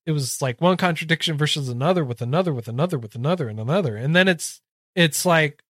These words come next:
all right, you have the Megaduce, and people are like, "Oh, well, you know,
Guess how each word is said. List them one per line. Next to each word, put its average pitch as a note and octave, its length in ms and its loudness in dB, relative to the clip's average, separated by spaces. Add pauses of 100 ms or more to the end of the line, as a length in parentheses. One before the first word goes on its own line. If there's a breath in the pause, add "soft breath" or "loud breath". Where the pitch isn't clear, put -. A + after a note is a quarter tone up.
(280)
all F#3+ 80 0
right, E3+ 160 2
you E3+ 120 2
have E3+ 140 2
the E3+ 60 -2
Megaduce, E3+ 480 0
and B2+ 120 -4
people E3 280 0
are D#3 200 4
like, D3+ 300 0 (160)
"Oh, A3 300 6
well, E3 420 2
you D#3+ 140 -2
know, C3 540 -4